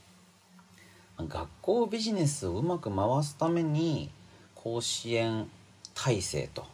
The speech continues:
いうのを敷いてるという要素もあるのかなという気がするんですよね。学校経営者がそういうことを選ぶのは、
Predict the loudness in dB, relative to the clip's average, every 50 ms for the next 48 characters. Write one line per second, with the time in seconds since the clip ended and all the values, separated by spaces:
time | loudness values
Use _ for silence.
0 | -12 -8 -2 -2 -2 0 0 -2 -2 -2 -2 -4 -4 -6 -6 -6 -4 -4 -4 -6
1 | -6 -4 -4 -4 -4 -4 -4 -4 -6 -6 -6 -8 -8 -6 -6 -4 -4 -4 -4 -6
2 | -6 -8 -8 -8 -6 -6 -8 -8 -8 -10 -8 -10 -12 -14 -14 -18 -14 -14 -12 -12
3 | -10 -12 -12 -10 -10 -10 -10 -10 -12 -14 -14 -12 -10 -8 -6 -6 -6 -6 -8 -14
4 | -20 -20 -20 -20 -20 -20 -20 _ _ -20 -20 -20 -20 -20 -20 -20 -20 -20 _ -20
5 | -20 -20 -20 -20 2 4 4 4 4 4 2 2 4 2 2 2 2 4 4 6
6 | 6 4 4 4 0 2 2 2 2 0 0 -4 -2 2 2 4 4 4 2 -2
7 | -4 -4 -2 2 2 2 2 2 -2 -4 -4 -6 -6 -8 -8 -10